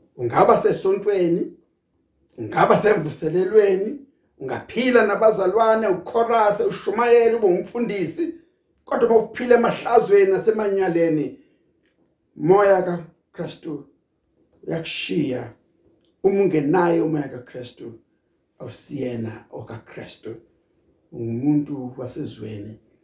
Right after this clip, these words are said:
ungumuntu wesonto. Uma, um-, uma uKristu ekini, umzimba ufile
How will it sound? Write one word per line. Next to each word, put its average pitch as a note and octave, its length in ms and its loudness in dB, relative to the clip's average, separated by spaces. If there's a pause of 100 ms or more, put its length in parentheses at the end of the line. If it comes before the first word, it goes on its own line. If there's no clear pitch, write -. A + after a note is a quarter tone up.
(260)
ungumuntu B2 800 -8
wesonto. - 640 -16 (1600)
Uma, F#3 300 0
um-, E3 440 -4 (240)
uma A3+ 320 0
uKristu E3 580 -6
ekini, A#2 760 -8 (1300)
umzimba D3+ 640 0
ufile C3 960 -8